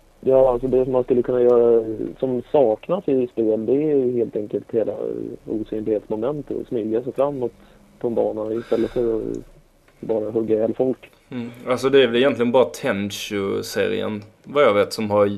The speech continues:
Speaker 2: liksom försökt använda sig mycket av de här smygmomenten, för att där är det verkligen, kommer du i strid så, så är det skitsvårt att vinna. Men, eh, sen samtidigt så är det inte de här spelen så himla bra, så att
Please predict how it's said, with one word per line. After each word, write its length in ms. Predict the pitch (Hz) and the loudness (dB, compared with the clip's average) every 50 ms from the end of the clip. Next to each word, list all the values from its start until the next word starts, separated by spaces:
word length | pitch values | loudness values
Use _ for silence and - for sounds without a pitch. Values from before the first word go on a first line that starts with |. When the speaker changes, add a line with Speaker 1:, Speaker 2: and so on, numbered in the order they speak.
| 95 - 104 | -8 -8 -10
Speaker 2:
liksom 280 | 107 104 - 110 107 101 | -10 -6 -6 -6 -6 -6
försökt 920 | - - 113 - - - 123 107 104 101 98 - - - - - - - - - | -8 -10 -10 -10 -2 2 4 4 6 4 2 -2 -10 -16 -18 -18 -16 -16 -14 -6
använda 440 | - 120 110 107 107 101 95 101 101 | -4 -2 -2 0 -2 0 -2 -2 -4
sig 120 | 110 117 | -2 -2
mycket 220 | 123 131 123 - | -2 -2 0 0
av 100 | 117 110 | 2 2
de 60 | 107 107 | 2 2
här 60 | 101 | 0
smygmomenten, 920 | - - 110 107 104 98 98 98 98 95 95 92 92 98 98 - 104 98 98 | -2 -2 -2 -2 -2 -2 -2 -4 -4 -4 -6 -6 -8 -10 -12 -10 -12 -12 -8
för 120 | - 104 | -6 -6
att 100 | 101 98 | -4 -2
där 200 | 107 110 107 120 | 0 0 2 2
är 120 | 127 120 | 2 2
det 60 | 101 98 | 2 2
verkligen, 560 | 104 98 95 - - 98 87 85 - - - - - - - _ | 0 0 -2 -2 -6 -8 -8 -8 -12 -14 -16 -18 -20 -20 -16 _
kommer 300 | - - 131 117 110 107 | 0 2 2 2 2 0
du 140 | 104 117 123 123 | 0 0 0 0
i 60 | 107 101 | 0 -2
strid 340 | - - 113 101 - - | -4 -8 -8 -8 -8 -8
så, 360 | - - - 90 87 85 92 95 98 | -10 -10 -8 -6 -6 -6 -8 -10 -12
så 280 | - - - - - - | -14 -10 -8 -8 -6 -6
är 120 | - - - | -6 -6 -8
det 120 | - - | -10 -12
skitsvårt 800 | - - - 110 90 87 92 - - - - - - - - _ - - | -14 -12 -12 -12 -12 -12 -12 -14 -14 -12 -12 -12 -12 -12 -16 _ -18 -14
att 360 | - 85 - - 95 98 101 | -12 -10 -10 -10 -10 -10 -10
vinna. 220 | 98 95 - - - - - - - - - - _ _ _ | -10 -10 -10 -14 -16 -16 -20 -20 -20 -20 -20 -20 _ _ _
Men, 280 | - 101 98 98 98 | -4 -2 -2 0 0
eh, 220 | 98 98 98 95 95 | 2 2 2 2 0
sen 240 | - 107 101 98 | -2 -4 -6 -4
samtidigt 480 | 98 - 107 104 98 98 101 95 92 87 | -2 -2 -2 -2 0 -2 -2 -2 -2 -2
så 100 | - 107 | -2 0
är 100 | 107 104 | 0 0
det 120 | 98 101 | 0 -2
inte 180 | 104 107 101 101 | -4 -4 -6 -6
de 140 | 101 101 101 | -6 -4 -4
här 80 | 101 | -4
spelen 420 | 95 - - 101 95 95 92 95 92 | -6 -4 -2 -2 -2 -2 -4 -8 -8
så 100 | - 101 | -10 -8
himla 280 | 101 104 95 98 104 104 | -8 -8 -6 -6 -6 -6
bra, 400 | 104 110 107 95 87 85 92 101 104 | -2 0 0 0 0 -2 -6 -10 -14
så 160 | - - 101 | -14 -12 -12
att 200 | - - - | -12 -14 -18